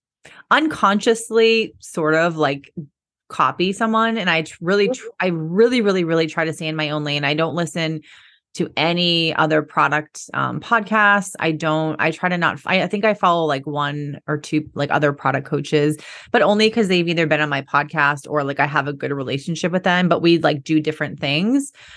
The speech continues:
Speaker 1: Um, but yeah, it's really easy to, like, look at what someone's doing and, like, kind of copy them, but, like, you, not even, like, on purpose. It's just like, "Oh, they're doing this thing, so I need the same images too." Or, like, but I think your stuff is different though, 'cause you,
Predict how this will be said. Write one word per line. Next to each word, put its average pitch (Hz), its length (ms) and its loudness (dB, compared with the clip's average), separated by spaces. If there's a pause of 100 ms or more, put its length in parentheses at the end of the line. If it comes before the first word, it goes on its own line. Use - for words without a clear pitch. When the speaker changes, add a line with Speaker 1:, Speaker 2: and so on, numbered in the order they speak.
(260)
Speaker 1:
Um, 147 840 2
but 202 100 4
yeah, 220 200 4
it's 151 220 0
really 190 280 2
easy 156 380 0
to, 147 120 -8
like, 123 200 -4
look 151 200 0
at 156 80 0
what 131 140 -6
someone's 151 300 -4
doing 151 300 0
and, 143 140 -2
like, 135 420 -4 (280)
kind 185 280 2
of 202 100 0
copy 165 320 0
them, 185 220 2
but, 156 100 0
like, 151 220 -2
you, 175 300 -4 (100)
not 208 220 0
even, 302 180 2
like, 247 160 0
on 139 140 0
purpose. 151 600 -4
It's 151 180 -4
just 185 240 0
like, 160 320 0 (500)
"Oh, 233 240 6
they're 196 240 4
doing 202 340 2
this 196 180 -2
thing, 151 320 -4
so 165 140 -4
I 190 180 2
need 202 200 -2
the 160 60 -6
same 147 240 -8
images 147 420 -4
too." 127 460 -2
Or, 160 160 2
like, 147 360 0 (280)
but 262 100 4
I 277 100 6
think 403 220 -4
your 285 220 2
stuff 427 240 0
is 294 160 0
different 156 380 -2
though, 120 160 -6
'cause 180 200 -4
you, 214 300 -4